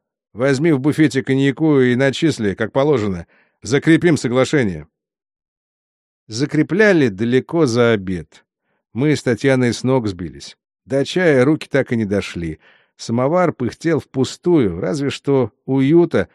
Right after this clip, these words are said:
столь любимого атаманом, в горнице набралась такая плотность, хоть ножом режь. А после, когда я пробирался в кабак,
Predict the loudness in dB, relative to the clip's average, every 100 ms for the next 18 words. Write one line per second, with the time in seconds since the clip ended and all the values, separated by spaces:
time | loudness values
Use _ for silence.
0 | _ -18 -2 0 2 0 0 0 2 2
1 | 2 0 0 2 0 0 -2 -2 -2 -2
2 | -4 -4 -4 -2 0 0 -2 -6 -8 -6
3 | -2 0 0 -2 0 0 -2 -10 -14 -8
4 | -6 -2 2 4 4 0 -2 -6 -12 -16
5 | -20 _ _ _ _ _ _ _ _ -14
6 | -4 2 2 2 -4 _ _ _ _ _
7 | -10 -4 0 2 0 -2 0 0 2 0
8 | -2 -6 -10 -6 -4 0 -2 -2